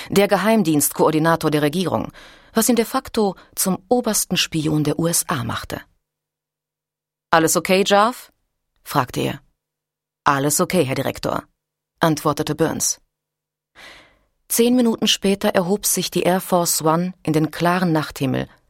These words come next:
und flog zur Andrews Air Force Base in Maryland zurück. Als auch beschissen an,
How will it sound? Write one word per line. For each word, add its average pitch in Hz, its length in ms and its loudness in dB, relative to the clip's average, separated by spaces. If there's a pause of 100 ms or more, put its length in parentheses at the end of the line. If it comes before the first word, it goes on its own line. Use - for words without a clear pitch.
(200)
und 190 100 2
flog 202 320 -2
zur 185 240 0
Andrews 147 440 0
Air 147 200 0
Force 143 320 -2
Base 131 320 -4
in 165 140 0
Maryland 113 480 -4
zurück. - 460 -8 (3500)
Als 143 280 -2
auch 135 100 -2
beschissen - 640 -4
an, - 240 -8